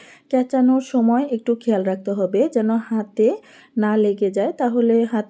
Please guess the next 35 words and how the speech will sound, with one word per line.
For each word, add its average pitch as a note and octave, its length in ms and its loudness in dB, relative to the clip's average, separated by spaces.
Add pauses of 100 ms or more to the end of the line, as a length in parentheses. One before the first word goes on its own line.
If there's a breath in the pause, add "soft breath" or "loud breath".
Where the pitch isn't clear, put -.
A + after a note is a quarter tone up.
কেটে A3 260 0
যেতে A3 260 -2
পারে A3+ 360 -2
বা A#3 180 -4
ব্যথা G3+ 340 -4
লাগবে। F#3+ 400 -4 (580 loud breath)
তো C4+ 80 4
আমি C4 220 4
সম্পূর্ণ B3+ 600 2
কিন্তু B3+ 360 -2
ঘুরিয়ে A3+ 400 2
ঘুরিয়ে A3+ 320 2
এইভাবে G#3+ 440 0
কেচিয়ে G3 360 -2
নিয়েছি। F#3 400 -4 (480 soft breath)
এই B3+ 140 6
পর্যায়ে B3+ 400 2
চাল B3 200 0
কুমড়াটা A#3+ 420 0
বেশ A3+ 240 2 (100)
নরম A3 300 0
আছে, G#3 300 0
প্রেস A#3+ 280 2
করলে A#3+ 260 2
কিন্তু A#3 240 -2
ভিতর A3+ 220 0
থেকে A#3 240 -2
পানিটা G#3 440 -4 (160)
ঝরে G3 280 -2
যাচ্ছে। G3 520 -4 (460 loud breath)
এইভাবে B3+ 380 6
সবগুলো B3+ 400 2
কেচিয়ে B3+ 300 0
নিতে A#3+ 220 0
হবে। A#3 400 0